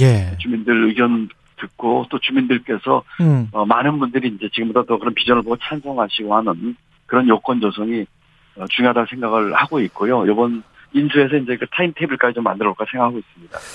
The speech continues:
Speaker 1: 시간이 좀 아쉽네요. 일 분 정도밖에
Speaker 2: 네.
Speaker 1: 안 남았는데 이복현
Speaker 2: 네네.
Speaker 1: 전 부장검사 금감원장에 임명됐어요.
Speaker 2: 네.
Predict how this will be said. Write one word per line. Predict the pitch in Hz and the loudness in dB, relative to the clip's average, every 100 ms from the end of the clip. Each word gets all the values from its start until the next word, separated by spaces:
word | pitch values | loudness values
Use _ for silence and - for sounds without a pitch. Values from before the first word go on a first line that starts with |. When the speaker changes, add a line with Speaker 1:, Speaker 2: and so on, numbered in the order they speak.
| - | -16
Speaker 1:
시간이 | - - 190 160 | -10 0 4 4
좀 | 156 | 4
아쉽네요. | 139 123 165 147 | 4 4 4 6
일 | 127 147 | 6 6
분 | 196 | 6
정도밖에 | 220 196 196 202 233 | 8 8 8 6 6
Speaker 2:
네. | |
Speaker 1:
안 | 147 | 6
남았는데 | 147 165 151 143 143 | 6 6 4 6 4
이복현 | 110 139 208 262 262 233 - 240 | 4 4 6 6 6 6 6 8
Speaker 2:
네네. | 214 180 | 8 6
Speaker 1:
전 | 165 180 180 170 143 | 6 6 6 6 2
부장검사 | - 139 202 220 185 185 | 2 4 4 6 4 4
금감원장에 | 165 139 156 190 233 226 190 170 151 120 101 - _ _ - 147 139 120 131 | 2 4 6 8 6 8 6 6 6 2 -2 -10 _ _ 0 6 6 6 4
임명됐어요. | 143 180 190 131 110 139 165 190 101 85 _ _ - | 8 8 8 6 4 4 6 6 2 -4 _ _ -6
Speaker 2:
네. | 104 104 95 | 2 4 4